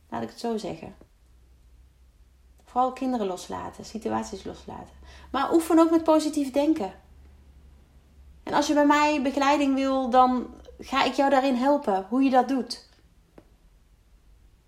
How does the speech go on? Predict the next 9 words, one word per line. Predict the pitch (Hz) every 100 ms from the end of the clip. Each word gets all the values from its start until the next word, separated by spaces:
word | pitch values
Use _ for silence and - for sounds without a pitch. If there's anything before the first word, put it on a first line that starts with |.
| _
Dan | -
ga | - 262
ik | 269
jou | 269 254
sturen, | - - 302 302 247
ga | 233 240
ik | 240
jou | 254 240 240 240 240 - _ _ _ _ _ _ _ _ _ _ _ -
motiveren. | 269 311 277 277 302 311 226 165